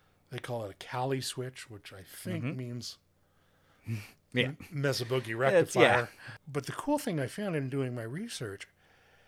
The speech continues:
Speaker 1: is that if you take the X L R out,
Speaker 2: Mm-hmm.
Speaker 1: you get cab sim.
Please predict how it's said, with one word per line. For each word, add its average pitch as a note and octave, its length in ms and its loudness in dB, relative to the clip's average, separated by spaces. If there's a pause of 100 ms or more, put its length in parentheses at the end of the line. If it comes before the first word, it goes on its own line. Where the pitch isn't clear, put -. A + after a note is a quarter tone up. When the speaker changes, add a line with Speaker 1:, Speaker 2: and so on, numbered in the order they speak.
(260)
Speaker 1:
is B2+ 320 -2
that B2 160 2
if A#2+ 140 -6
you A#2+ 60 -8
take - 380 -6
the A3 140 -4
X G3+ 260 -4
L F#3+ 80 2
R D#3 220 -2
out, C#3+ 300 -6
Speaker 2:
Mm-hmm. A#2+ 220 0 (460)
Speaker 1:
you B2 100 -12
get C3 220 -4
cab A3+ 280 -6
sim. - 180 -8